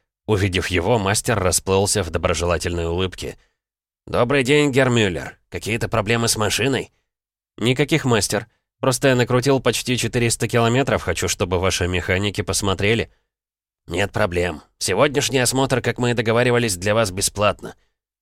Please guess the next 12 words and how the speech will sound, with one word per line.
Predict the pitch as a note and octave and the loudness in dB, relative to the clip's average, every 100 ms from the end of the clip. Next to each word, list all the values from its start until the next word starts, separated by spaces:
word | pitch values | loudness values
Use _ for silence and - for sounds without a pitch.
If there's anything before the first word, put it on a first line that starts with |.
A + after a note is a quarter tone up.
| _ _ | _ _
«Неужели | - F2+ G#2 C#3+ | -4 0 2 0
кто-то | - D3 C3+ | 0 0 0
клюнул | D3 D3+ D3 C#3 | 2 4 6 6
на | C3+ | 4
вашу | C#3 C#3 | 4 2
рекламу?» | C3 B2 F2+ D#2 - _ _ - | 0 2 0 -2 -8 _ _ -8
удивился | F2 E2 D#2+ D2+ E2+ | -6 -2 -2 -2 0
молодой | E2+ E2+ E2 | 0 0 -2
человек. | F2 D#2+ D#2+ D#2 - _ _ _ _ | -2 -2 -4 -6 -12 _ _ _ _
«И | - | -8
не | G#2 G2 | -4 -2
один, | F#2+ F2+ B2+ A#2 | -2 0 0 0